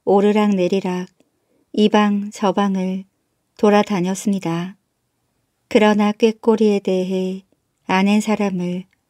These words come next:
만날 수가 없었습니다. 그래서 신하는 임금님에게로 달려가서 꾀꼬리 얘기는 책을 쓴 사람들이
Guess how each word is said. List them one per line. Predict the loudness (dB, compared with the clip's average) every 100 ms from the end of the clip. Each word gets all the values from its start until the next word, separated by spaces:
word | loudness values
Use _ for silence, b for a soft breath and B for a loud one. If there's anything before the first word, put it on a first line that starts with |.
| _ _ _ 0
만날 | 2 4 2
수가 | 0 -4 -4 -2 -4 -6 -4
없었습니다. | -4 -2 -6 -2 -2 -2 -4 -6 -8 -14 _ _ _ _ _ _ _ _ _ _
그래서 | 0 2 2 0 0
신하는 | 0 0 0 -2 -4 -6 -10 _ _ _ -6
임금님에게로 | -4 0 0 2 2 0 0 -2 -4 -6 -8 -12 _ _ _
달려가서 | -6 -2 0 0 -2 -6 -6 -8 -10 _ _ _ _ _ _ _
꾀꼬리 | 2 4 4 4 4 2
얘기는 | -2 -4 -4 -4 -8 -12 _ _ _ _
책을 | 0 4 6 4
쓴 | 4 -2
사람들이 | 0 0 -2 -2 -4 -6 -6